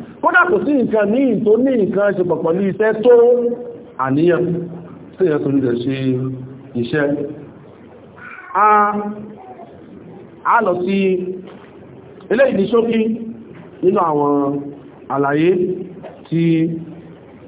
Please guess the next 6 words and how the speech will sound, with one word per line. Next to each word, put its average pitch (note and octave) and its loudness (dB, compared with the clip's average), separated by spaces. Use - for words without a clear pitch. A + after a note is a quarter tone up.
a - -8
fẹ́ F3+ 2
ṣe D#3+ 2
lórí D3+ 0
hadithi C#3 -2
yìí. A2+ 0